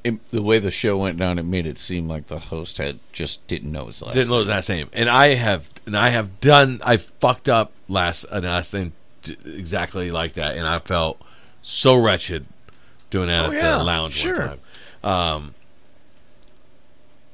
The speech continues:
Speaker 2: I still feel bad about that, that guy, uh,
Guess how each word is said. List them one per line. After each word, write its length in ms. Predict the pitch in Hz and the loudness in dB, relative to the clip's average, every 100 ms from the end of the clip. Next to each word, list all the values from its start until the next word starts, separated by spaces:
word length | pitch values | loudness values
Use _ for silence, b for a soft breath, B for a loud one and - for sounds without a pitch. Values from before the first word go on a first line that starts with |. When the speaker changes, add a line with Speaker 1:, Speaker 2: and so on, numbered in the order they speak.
| - | 0
Speaker 2:
I 80 | 120 | 2
still 200 | - 117 | 4 2
feel 160 | 98 | 2
bad 300 | 82 90 82 - | 0 0 0 -4
about 180 | 87 85 | -8 -6
that, 260 | 78 73 - 71 | -4 -6 -8 -8
that 140 | 82 | -8
guy, 300 | 73 73 69 - - | -6 -6 -8 -12 -10
uh, 300 | 80 78 69 | -6 -4 -6